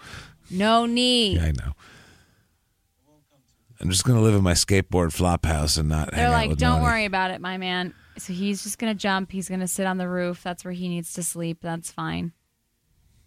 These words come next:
Speaker 2: He does like being homeless. He's like, "I sleep outside." Shut up, Junior Mary Steenburgen.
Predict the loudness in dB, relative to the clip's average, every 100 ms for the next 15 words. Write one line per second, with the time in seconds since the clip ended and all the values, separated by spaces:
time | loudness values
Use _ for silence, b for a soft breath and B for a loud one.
0 | _ _ 0 4 4 4 2 2 2 4
1 | 2 0 -2 -2 -2 0 2 2 0 0
2 | 0 0 2 2 -2 B B B B B
3 | B B B B B _ _ _ _ _
4 | _ _ _ _ _ _ b b b b
5 | _ _ -4 2 6 6 2 _ _ _
6 | -8 2 4 6 6 6 6 6 4 4
7 | 4 4 4 4 2